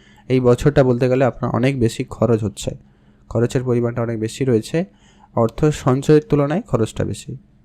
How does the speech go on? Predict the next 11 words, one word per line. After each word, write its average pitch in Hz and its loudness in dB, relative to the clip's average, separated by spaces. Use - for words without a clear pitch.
আবার 123 0
কখনো 139 -6
অর্থ - 0
সঞ্চয় 165 2
হচ্ছে, 170 0
বৃহস্পতি 131 0
রয়েছে 123 2
যেহেতু 123 -2
আপনার 113 -4
অর্থের 104 -4
ঘরে, 113 0